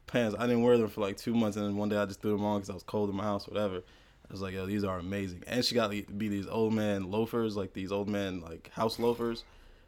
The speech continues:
and they keep my feet so warm. I don't know when I became this person.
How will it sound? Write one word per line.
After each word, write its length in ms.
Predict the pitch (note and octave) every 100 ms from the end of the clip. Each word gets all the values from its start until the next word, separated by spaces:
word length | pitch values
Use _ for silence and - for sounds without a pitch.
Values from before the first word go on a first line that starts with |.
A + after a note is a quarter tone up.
| _
and 160 | - G#2
they 80 | G2+
keep 180 | A2+ G#2
my 120 | G2+
feet 260 | - G#2 -
so 160 | G2+
warm. 340 | G2 G2 F2+ F2 - - - -
I 100 | A#2+
don't 140 | F3 D#3
know 120 | C#3+
when 160 | B2+ B2
I 80 |
became 340 | A2+ A2 A#2+ A#2
this 120 | G#2+
person. 500 | - A2 G#2+ G2 G2